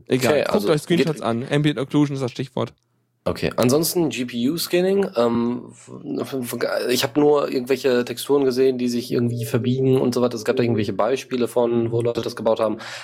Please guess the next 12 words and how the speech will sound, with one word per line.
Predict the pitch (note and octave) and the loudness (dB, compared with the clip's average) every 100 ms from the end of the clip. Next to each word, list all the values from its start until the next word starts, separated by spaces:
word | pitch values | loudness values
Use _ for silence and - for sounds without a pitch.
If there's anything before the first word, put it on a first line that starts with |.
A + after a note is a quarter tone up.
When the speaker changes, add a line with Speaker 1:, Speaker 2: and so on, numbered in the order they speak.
| - | -2
Speaker 2:
Aber | G#2+ | 0
dieses | A2+ A2+ - | 2 0 0
G-P-U-Skinning | B2 B2 B2 E3 - - - C#3+ C3+ | -2 2 2 2 -4 -4 -2 0 0
kam | - - C3 | 0 -2 -2
als | - G2 - | 0 -2 0
allererstes | A2 E3 F3 D3 - | 0 2 2 -2 -4
eben | - A2+ | -4 0
in | G#2 | 0
Crysis | - A2 G#2 G2+ | 0 0 0 -4
eins, | - E2+ F#2+ G#3 A#3+ - - - - - | -4 -2 0 2 0 -2 -12 -20 -10 -6
offiziell | A#2+ B2+ B2 B2 C#3+ G#3+ A3+ | -2 -2 0 2 4 2 2
irgendwie. | F3+ F#3 F#3 A#3+ A#3+ | 0 0 0 -2 -2